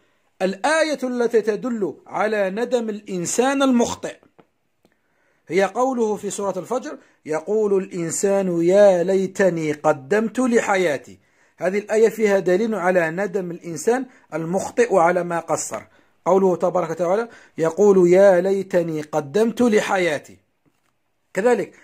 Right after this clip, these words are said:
العبارة التي وصف بها الله الإنسان الصالح هي كون الإنسان يفرح عندما يموت ويدخل الجنة، يفرح الإنسان هذا، فقال الله تبارك وتعالى: "يا أيتها النفس المطمئنة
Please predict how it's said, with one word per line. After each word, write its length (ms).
العبارة 540
التي 280
وصف 340
بها 300
الله 340
الإنسان 640
الصالح 580
هي 180
كون 260
الإنسان 420
يفرح 540
عندما 360
يموت 500
ويدخل 360
الجنة، 420
يفرح 480
الإنسان 380
هذا، 180
فقال 240
الله 140
تبارك 300
وتعالى: 220
"يا 180
أيتها 320
النفس 360
المطمئنة 920